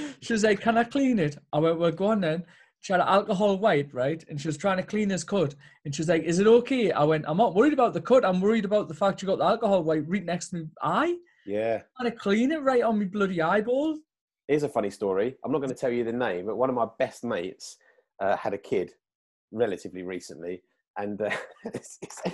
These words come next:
Speaker 2: he was pushing his kid in this, uh, along this sort of, like, boardwalk into this, onto a beach, right? You know, where, like, it sort of just turns into
Speaker 1: Yeah, yeah.
Speaker 2: sand, right? Pushing his kid in the bu-, newborn kid, right? Pretty young. <laughs>
Speaker 1: <laughs>
Speaker 2: Pushing him down in the,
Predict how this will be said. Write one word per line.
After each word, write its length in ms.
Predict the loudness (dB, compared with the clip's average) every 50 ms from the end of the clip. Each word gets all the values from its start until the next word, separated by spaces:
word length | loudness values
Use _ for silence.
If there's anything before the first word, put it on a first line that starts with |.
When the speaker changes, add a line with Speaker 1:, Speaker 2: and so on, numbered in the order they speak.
| -10 -12 _ _ _ -4
Speaker 2:
he 60 | -4
was 100 | -4 -2
pushing 300 | -2 -4 -6 -4 -4 -4
his 140 | -6 -6 -6
kid 380 | -2 0 2 2 2 0 -4 _ _ _ _ _ _ _ -6
in 140 | -6 -4 -6
this, 260 | -6 -8 -10 -6 0
uh, 360 | 2 4 6 6 4 4 2 -2 _ -6
along 260 | -2 0 0 0 -2 -2
this 120 | -6 -6
sort 200 | -6 -6 -4 0
of, 40 | 2
like, 260 | 4 4 2 2 -2 _ _ _ -20 -20 -4 2
boardwalk 560 | 4 6 6 6 4 2 0 -2 -2 -2 -2 -4
into 300 | -4 -4 -4 -4 -4 -4
this, 240 | -4 -4 -4 -6 -8 -4
onto 260 | -2 -2 -2 -2 -4
a 40 | -4
beach, 520 | -2 -2 -2 -2 -2 -6 -12 -20 -20 -20 _ -4
right? 220 | 0 2 2 2 2
You 60 | 2
know, 140 | 2 4 4
where, 160 | 4 6 6
like, 200 | 4 4 2 -2 _ _ _ -10
it 100 | -8 -6 -4
sort 120 | -4 -4
of 40 | -4
just 160 | -4 -6 -4
turns 600 | 0 2 4 4 4 2 0 -4 -8 -10 -12 -8 -6
into 380 | -4 -4 -2 0 0 0 0
Speaker 1:
Yeah, 180 | 0 -2 -2 -4
yeah. 60 | -6 -10 -12
Speaker 2:
sand, 440 | -8 -2 0 0 0 -2 -4 -6 -2
right? 240 | 0 2 2 0 0 -4 _ _ _ _ -6 -4
Pushing 240 | -4 -2 -2 -2
his 100 | -4 -4
kid 240 | -4 -2 -2 -2 -2
in 100 | -2 -4
the 60 | -2 0
bu-, 100 | -2 -2 -2
newborn 680 | 0 -2 0 0 0 0 2 2 4 4 2 0 -2 -6
kid, 260 | -4 -2 -2 -2 -2
right? 260 | -2 -2 0 -2 -2 -4 _ _
Pretty 200 | -4 -2 0 0
young. 260 | -2 -2 -4 -6 -10 -14 -12 _ -8
<laughs> 200 | -8 -8 -6 -4 -2
Speaker 1:
<laughs> 240 | -2 0 0 -2 0
Speaker 2:
Pushing 400 | 2 2 2 2 2 2 2 2
him 120 | 2 0 -2 -2 2
down 200 | 4 4 4 4
in 80 | 0 -2 -4 -2 2
the, 140 | 2 2